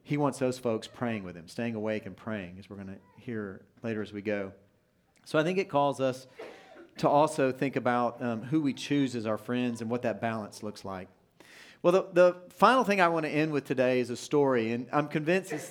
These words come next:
this is a story that many people in the room of certain generation know this story, and a lot of our younger folks won't know anything about this story. Um, but this idea, this story starts in Massachusetts a long time ago, last century,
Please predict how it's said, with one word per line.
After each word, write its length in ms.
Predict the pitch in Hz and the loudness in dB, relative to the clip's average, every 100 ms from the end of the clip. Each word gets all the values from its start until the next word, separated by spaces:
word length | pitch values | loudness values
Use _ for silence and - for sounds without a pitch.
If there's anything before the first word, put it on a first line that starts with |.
| 156 | 0
this 220 | 156 151 | 0 0
is 80 | 139 | -4
a 80 | |
story 480 | 131 - 151 151 147 | -4 2 4 4 4
that 220 | 131 127 | 2 0
many 320 | 135 143 170 175 | 2 2 2 2
people 280 | 160 151 | 0 0
in 60 | 143 | -2
the 80 | 123 | 0
room 400 | 131 139 135 127 - - - | 0 2 0 -4 -14 -16 -8
of 80 | 127 | 0
certain 320 | 156 156 139 | 2 2 0
generation 680 | 135 135 127 131 131 127 123 | 0 0 2 0 -2 -6 -4
know 240 | 123 131 131 | 0 2 2
this 160 | 123 | -2
story, 500 | - 120 113 113 113 - - _ - | -2 -2 0 0 -2 -8 -20 _ -4
and 100 | 131 | 4
a 20 | |
lot 180 | 139 151 | 6 6
of 60 | |
our 100 | 135 | 4
younger 280 | 131 131 123 | 2 0 -2
folks 340 | 113 123 120 - | 0 0 0 -4
won't 260 | 123 123 | -4 -2
know 200 | 123 120 | 0 0
anything 400 | 117 123 113 107 | 0 -2 -4 -6
about 200 | 101 95 | -4 -4
this 120 | 98 | -6
story. 400 | - 107 98 107 110 - _ _ _ _ _ - | -8 -6 -4 -6 -8 -20 _ _ _ _ _ -4
Um, 320 | 113 113 113 - _ - | -4 -4 -8 -14 _ 0
but 400 | 135 147 147 151 | 6 6 4 -4
this 200 | 156 - | -4 2
idea, 500 | 180 175 165 170 170 | 2 4 4 4 2
this 240 | 147 - _ - - | -6 -8 _ -20 -14
story 480 | - 185 196 190 | 2 6 6 6
starts 680 | 175 - 160 165 151 156 - | 0 2 4 6 2 -4 -12
in 320 | - 139 131 127 | -6 -4 -4 -2
Massachusetts 1000 | 139 139 139 123 - 147 151 151 - - - _ - | -2 -2 -4 -10 -4 -4 -4 -8 -8 -18 -20 _ -18
a 40 | 123 | -2
long 280 | 131 139 139 | 2 2 0
time 220 | 139 135 | -2 0
ago, 200 | 127 131 | 2 2
last 280 | 123 123 - | 2 -2 -4
century, 560 | 139 135 131 127 127 | -6 -4 -2 -2 -2